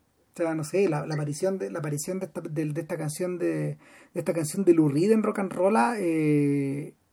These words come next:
es, es, está al borde de lo mucho.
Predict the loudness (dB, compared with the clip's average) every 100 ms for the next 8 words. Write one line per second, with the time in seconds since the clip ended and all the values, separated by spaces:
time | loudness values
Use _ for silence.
0 | _ _ _ _ _ -12 -12 -10 -10 -10
1 | -10 -18 _ 6 6 8 10 12 12 12
2 | 12 10 6 -4